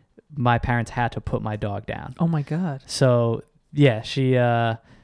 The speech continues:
Speaker 1: she had, like, a malignant tumor, and it was,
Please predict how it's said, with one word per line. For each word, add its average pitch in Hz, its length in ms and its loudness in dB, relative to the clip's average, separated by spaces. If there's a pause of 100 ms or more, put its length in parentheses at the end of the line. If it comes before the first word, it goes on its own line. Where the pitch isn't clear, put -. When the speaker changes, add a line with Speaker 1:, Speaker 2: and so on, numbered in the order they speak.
(560)
Speaker 1:
she - 200 4
had, 131 260 4 (280)
like, 123 200 2
a 113 200 2
malignant 113 520 -4
tumor, 110 500 -2
and 107 260 -6
it 110 100 -4
was, - 380 -8